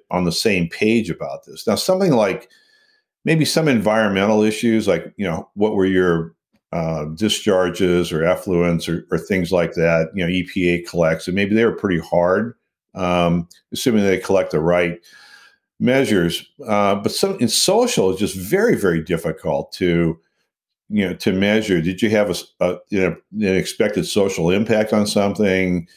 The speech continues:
You know, what are, you know, how can you convey what you're doing from companies and things like that? So I think one of the things that are re-, that's kind of retarding this from a,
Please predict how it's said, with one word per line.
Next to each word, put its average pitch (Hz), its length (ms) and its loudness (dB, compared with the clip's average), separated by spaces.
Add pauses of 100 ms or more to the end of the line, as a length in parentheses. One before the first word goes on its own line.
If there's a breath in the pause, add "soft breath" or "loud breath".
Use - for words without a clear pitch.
(440 soft breath)
You 101 100 -6
know, 90 160 2
what 104 160 4
are, - 180 -4 (200)
you 107 100 2
know, 90 80 2
how 110 160 -2
can 117 200 0
you 107 80 2
convey 95 540 0
what 92 240 0
you're 80 80 -2
doing 101 800 0 (160)
from 85 220 -6
companies 95 520 -2
and 85 120 -2
things 90 260 -2
like 101 280 0
that? 78 240 -4
So 95 360 0 (580 loud breath)
I - 40 0
think 147 160 0
one 127 200 2
of 131 100 2
the 104 220 0 (220)
things 117 300 0
that 101 100 2
are 90 60 2
re-, 87 160 -2 (120)
that's 95 180 -2
kind - 220 -4
of 101 60 0
retarding 98 680 -2
this 78 220 -2
from 87 300 -2
a, 78 160 -4